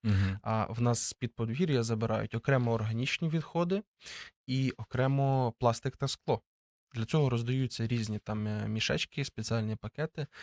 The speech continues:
Speaker 2: е, тому у нас з-під подвір'я навіть забирають, е, і ми вчимо наших людей роздільно здавати сміття.
Speaker 1: Мгм.
Speaker 2: Ну, це дуже гарна річ для екології.
Speaker 1: А, м, окей, е,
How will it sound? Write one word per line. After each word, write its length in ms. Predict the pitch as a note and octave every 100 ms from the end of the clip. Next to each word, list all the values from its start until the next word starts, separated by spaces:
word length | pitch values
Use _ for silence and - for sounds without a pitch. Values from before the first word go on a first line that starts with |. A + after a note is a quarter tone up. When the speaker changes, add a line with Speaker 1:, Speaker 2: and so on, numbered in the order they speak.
| - - -
Speaker 2:
е, 60 | A2
тому 260 | A#2+ A#2
у 40 | A2+
нас 140 | A2
з-під 240 | - A#2 -
подвір'я 400 | C3 C#3 A2+ G#2
навіть 240 | G#2+ G#2
забирають, 500 | A#2 G#2+ A2 A2+ A#2+ -
е, 240 | A#2 A2 A2
і 100 | A#2+
ми 240 | A2+ B2 A#2 - -
вчимо 400 | - A2 A2 B2
наших 400 | A#2+ - A#2+ -
людей 340 | A2+ B2+ B2+ A2+
роздільно 540 | A2+ A2+ C3 B2 A2
здавати 400 | G#2 G#2 G2+ G#2+
сміття. 380 | - - - - - _ _ - -
Speaker 1:
Мгм. 260 | B2+ G#2 F2+
Speaker 2:
Ну, 280 | A2+ A#2+ C#3
це 160 | -
дуже 240 | B2+ C3+ C#3
гарна 600 | C#3+ D#3+ B2 A2+ A2+ A2+
річ 200 | A2+ -
для 140 | G#2+
екології. 480 | G#2 - G#2+ G2+ - - - - - -
Speaker 1:
А, 460 | D3 B2+ A#2+ A2+ A2
м, 440 | G#2+ G#2 G#2 G#2+ A#2+
окей, 340 | B2 E3+ G#2+ E2 -
е, 1080 | - A#2 A2+ A2+ A2 A2 A2 A2 A2 G#2+